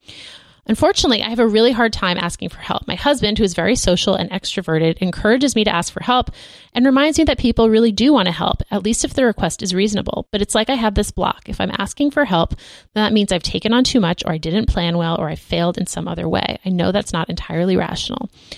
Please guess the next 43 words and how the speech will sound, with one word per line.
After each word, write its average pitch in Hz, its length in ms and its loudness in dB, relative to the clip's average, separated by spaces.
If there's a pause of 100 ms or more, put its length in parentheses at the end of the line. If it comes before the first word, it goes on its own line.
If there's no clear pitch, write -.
(280)
So - 160 -2
I'd 180 80 -2
love 220 140 2
to 302 100 2
hear 240 160 4
from 247 160 2
you 247 140 6
and 233 80 2
your 180 100 2
listeners 247 400 4
about 180 160 0
how, 226 440 2
who, 202 340 4
and 180 200 -2
when 175 220 0
you 175 60 0
ask 160 260 -2
for 190 120 -6
help. - 300 -4
I 196 60 -2
really 196 300 4
believe 202 240 2
that 196 160 -2
asking 170 260 -6
for - 80 -10
help 214 280 0
is 185 100 -2
a 180 60 -2
means 175 260 -2
of 170 80 -6
self-care, 233 560 0 (480)
and 277 100 0
I'd 320 140 0
love 220 240 0
any 226 240 0
tips - 260 -4
for - 180 -2
lowering, 160 560 0
lowering 226 480 4
my 202 120 0
guard 170 320 2
a 160 100 -2
bit. - 300 -8